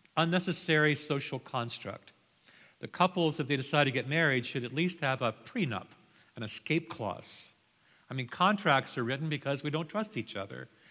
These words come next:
and they specify what's expected from the other and exist to re-, protect the rights of the parties. If one of the parties isn't living up to the bargain, their end of the bargain,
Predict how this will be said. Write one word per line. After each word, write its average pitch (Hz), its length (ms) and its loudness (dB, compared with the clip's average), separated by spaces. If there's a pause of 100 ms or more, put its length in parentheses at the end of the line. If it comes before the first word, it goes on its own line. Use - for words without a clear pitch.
(200)
and 143 100 -2
they 143 80 2
specify 165 720 4
what's 139 260 0
expected 170 480 0
from 131 160 -4
the 131 140 -2
other 117 380 -4 (340)
and 135 80 -2
exist 131 440 2
to 160 100 0
re-, 143 140 2 (680)
protect 135 380 -2
the 135 80 0
rights 117 480 0
of 110 80 -6
the 113 80 -10
parties. 117 560 -6 (720)
If 139 180 0
one 151 140 4
of 170 60 6
the 165 60 6
parties 160 480 6
isn't 143 280 2
living 143 260 4
up 160 200 2
to 139 100 -2
the 123 260 -2 (880)
bargain, 156 460 4
their 123 100 0
end 135 160 0
of 117 60 -4
the 120 60 0
bargain, 131 580 2